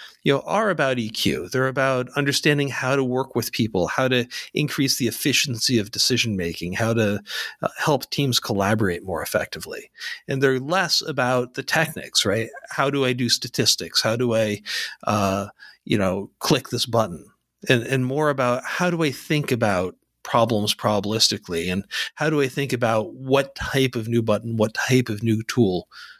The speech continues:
to develop? You know, it used to be that if you wanted to write code, you had to hire a team of coders. We're now moving into a world where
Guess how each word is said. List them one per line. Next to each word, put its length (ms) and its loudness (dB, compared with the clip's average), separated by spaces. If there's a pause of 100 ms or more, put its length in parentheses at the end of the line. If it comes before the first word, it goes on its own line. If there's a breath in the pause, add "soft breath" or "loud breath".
(100)
to 100 2
develop? 600 -2 (400)
You 120 -2
know, 80 2
it 120 0
used 220 2
to 60 -2
be 180 0
that 220 0 (200)
if 100 -6
you 100 0
wanted 360 2
to 80 -2
write 320 2
code, 420 0 (380 loud breath)
you 80 2
had 160 2
to 60 -2
hire 280 0
a 60 -4
team 200 0
of 140 0
coders. 500 0
We're 120 -6
now 180 0
moving 380 0
into 240 0
a 40 6
world 360 0
where 320 0